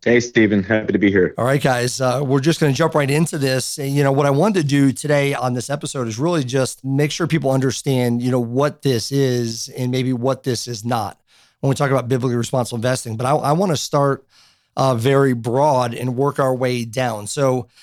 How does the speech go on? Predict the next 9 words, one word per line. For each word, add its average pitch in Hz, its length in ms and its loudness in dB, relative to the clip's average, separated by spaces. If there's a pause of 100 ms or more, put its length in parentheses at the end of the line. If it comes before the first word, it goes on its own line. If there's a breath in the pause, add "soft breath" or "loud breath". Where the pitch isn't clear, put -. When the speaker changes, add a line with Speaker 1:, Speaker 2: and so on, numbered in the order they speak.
(200 soft breath)
Speaker 2:
in 170 140 4
the 151 80 4
world 175 420 2
of 143 220 0
investing, 127 480 -2
Paul 139 260 2
mentioned 127 600 -2
the 127 80 -4
market. 123 480 -2